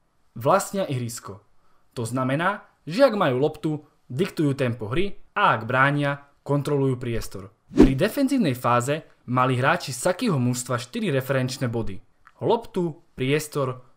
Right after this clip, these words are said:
protihráča a spoluhráča. Marko van Basten sa zvykol svojho manažéra pýtať: „Prečo musíme vyhrávať a ešte k tomu podávať presvedčivý výkon?“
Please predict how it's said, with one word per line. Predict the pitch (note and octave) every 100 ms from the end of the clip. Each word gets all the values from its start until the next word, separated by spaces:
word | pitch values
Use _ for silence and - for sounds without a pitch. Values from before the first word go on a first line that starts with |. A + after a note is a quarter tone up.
| -
protihráča | C3+ F3+ F#3+ D#3 C#3 - -
a |
spoluhráča. | A#2 - C3 C3 A#2 G2+ G2+ - G2 _ _ _
Marko | A#2+ C#3+ G#3+ B3
van | A3 C3
Basten | A2+ A2+ - C#3 C#3+ - _ _
sa | C3+ A#2+
zvykol | F3 A3+ A3
svojho | - C#3 A#2+
manažéra | C3 C3+ C3+ B2+ A#2+
pýtať: | A2+ - F#2+ - _ _ -
„Prečo | F#3+ A3+ B3
musíme | G3+ - D3 A2
vyhrávať | A2+ B2 C#3 D3 D#3 - _ _ -
a | B2+ G#3
ešte | A#3+ A#3+
k | F#3
tomu | C#3
podávať | C#3+ C#3 C3+ C3
presvedčivý | C3 A#2+ - B2 C3+ A#2+ G#2+
výkon?“ | F3 F#3